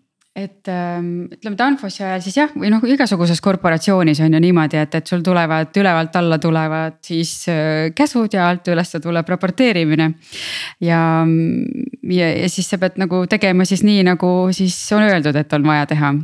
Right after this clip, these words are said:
Et kui, noh, minul on sellised huvitavad korporatsiooni kogemused ka olnud, et kui kuskilt Exceli ridu ikkagi kaotatakse, siis sa pead siis tegema kõik, ehk siis, äh, aru saada, et kuidas need Excel, kaotatud Exceli read või aeg-ajalt ka Exceli sheet'id oma siis toimivas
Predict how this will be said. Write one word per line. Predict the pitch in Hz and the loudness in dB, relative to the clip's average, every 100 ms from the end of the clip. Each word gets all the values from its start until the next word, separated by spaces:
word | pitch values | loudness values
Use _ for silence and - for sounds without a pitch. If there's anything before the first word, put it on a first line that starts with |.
| - | -2
Et | 170 160 | -4 0
kui, | 175 165 160 - | 0 2 0 0
noh, | 185 | 0
minul | 185 220 220 180 | 2 4 4 4
on | 180 | 2
sellised | 175 202 185 180 | 2 2 2 2
huvitavad | 190 185 180 160 | 2 0 0 -2
korporatsiooni | 190 180 180 170 196 185 175 | 0 -2 -2 0 0 0 0
kogemused | 185 175 156 165 | -2 -4 -4 -6
ka | - 190 | -2 0
olnud, | 160 156 | 0 -2
et | 151 | -4
kui | 165 | -6
kuskilt | 156 175 175 156 - - - - | -6 -6 -6 -8 -10 -14 -12 -4
Exceli | 202 208 - 170 | -2 -2 0 2
ridu | 185 202 | 2 2
ikkagi | 170 165 180 180 | 2 2 0 2
kaotatakse, | 220 262 - 180 190 - 180 | 2 2 0 -2 -2 0 0
siis | 180 175 180 170 | 0 0 -2 0
sa | 202 | 0
pead | 175 175 | 0 0
siis | 175 160 | -2 -2
tegema | 190 170 170 | 0 2 2
kõik, | 160 190 185 | 2 0 0
ehk | 156 - | -2 -2
siis, | 165 151 - | -2 -2 -4
äh, | - - - | -2 0 0
aru | - 180 | 2 2
saada, | 170 165 156 156 | 2 2 0 0
et | 151 | -2
kuidas | - 165 160 | 0 0 0
need | 170 | 0
Excel, | 160 160 - 160 | -2 -2 -4 -4
kaotatud | - 190 170 160 170 | 0 0 0 -2 0
Exceli | 185 185 - 156 | 0 -2 0 0
read | 160 175 160 | 2 0 0
või | 156 156 | 0 2
aeg-ajalt | 160 151 151 147 | 2 0 -2 0
ka | |
Exceli | 160 160 - 156 | -2 0 0 0
sheet'id | 160 - 202 156 151 | 2 2 2 2 2
oma | 160 151 156 | 2 2 2
siis | 156 156 - | 0 -4 -2
toimivas | 185 160 156 156 | 0 2 2 0